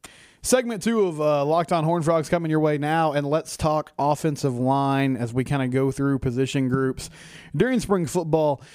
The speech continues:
You know, the offensive line i-, is one of the big lightning rods the past few years. It, it has not been up to par, and, and you look at those T C U teams, as amazing,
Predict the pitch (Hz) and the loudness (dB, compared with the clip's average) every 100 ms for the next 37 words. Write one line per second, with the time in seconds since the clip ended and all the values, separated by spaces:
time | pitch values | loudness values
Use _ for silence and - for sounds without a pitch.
0 | - 190 214 220 277 285 247 190 180 175 | -6 0 2 2 2 0 0 2 2 2
1 | 165 156 139 151 156 147 131 139 190 190 | 2 0 0 0 0 -2 -2 -2 0 2
2 | 156 143 147 151 147 143 139 - - 139 | 0 0 -2 -2 -2 -4 -4 -10 -16 -4
3 | 170 180 151 139 147 143 135 123 123 120 | -2 -2 -2 -2 -2 -2 0 0 0 -2
4 | 123 120 120 110 120 110 107 64 - 123 | -4 -4 -4 -4 -4 -4 -6 -8 -8 -6
5 | 127 127 131 131 123 139 151 160 147 151 | -6 -4 -2 -4 -4 0 0 -2 -4 -2
6 | 147 143 143 131 _ _ _ - 151 - | 0 -2 -2 -6 _ _ _ -6 -4 -2
7 | 160 151 135 131 127 143 156 151 156 160 | -2 -2 -2 -4 -4 -2 -2 0 0 0
8 | 175 185 226 196 185 160 - 165 - 151 | 0 0 0 -2 0 -2 -2 -4 -4 -4
9 | 143 143 120 113 - 147 151 143 139 185 | -2 -4 -6 -6 -4 -2 -2 -2 -2 -2
10 | 196 160 175 165 | -2 -2 -2 -2